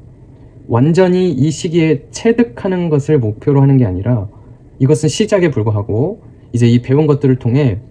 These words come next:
실생활에서 부모님과 성품에 대한 이러한 친밀한 교제가 이루어지기를 바라는 것입니다. 아이의 성품을 부모님이 잘 관찰하고 어루어 만져주시는 이런 교육이 없이 나중에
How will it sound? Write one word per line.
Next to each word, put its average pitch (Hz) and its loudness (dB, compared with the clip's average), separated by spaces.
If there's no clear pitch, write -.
실생활에서 131 -2
부모님과 143 2
성품에 220 0
대한 131 2
이러한 135 2
친밀한 175 0
교제가 170 2
이루어지기를 123 2
바라는 101 -4
것입니다. 90 -8
아이의 135 4
성품을 170 -2
부모님이 135 4
잘 117 -6
관찰하고 110 -2
어루어 156 2
만져주시는 135 2
이런 139 2
교육이 151 2
없이 110 -4
나중에 120 0